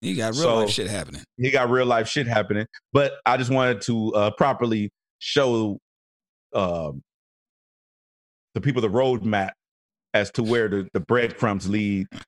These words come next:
Speaker 2: to, uh, <laughs>
Speaker 1: Damn clips.
Speaker 2: to the clips. The clips and, and the production of the podcast.
Speaker 1: Yeah.
Speaker 2: God damn it.
Speaker 1: Happy
Speaker 2: You know what I'm
Speaker 1: bir-,
Speaker 2: saying?
Speaker 1: happy
Speaker 2: Also, happy,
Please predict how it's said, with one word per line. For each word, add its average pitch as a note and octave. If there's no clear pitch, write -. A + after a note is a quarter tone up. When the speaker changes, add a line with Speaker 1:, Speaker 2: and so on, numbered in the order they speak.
Speaker 2:
to, G#2+
uh, F#2
<laughs> C5
Speaker 1:
Damn G#3+
clips. F#3
Speaker 2:
to F#3
the D#3
clips. -
The C#3
clips G#3
and, D#3
and C#3
the C3
production D3
of C3
the A2+
podcast. A#2
Speaker 1:
Yeah. -
Speaker 2:
God -
damn G2+
it. A2
Speaker 1:
Happy C3+
Speaker 2:
You A#2+
know A#2+
what -
I'm -
Speaker 1:
bir-, C#3
Speaker 2:
saying? B2
Speaker 1:
happy C3+
Speaker 2:
Also, C#3+
happy, C#3+